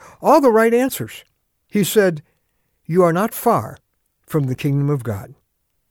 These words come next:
Interesting words, "not far, but not in."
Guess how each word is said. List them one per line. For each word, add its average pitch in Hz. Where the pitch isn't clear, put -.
Interesting 233
words, 120
"not 151
far, 131
but 151
not 127
in." 123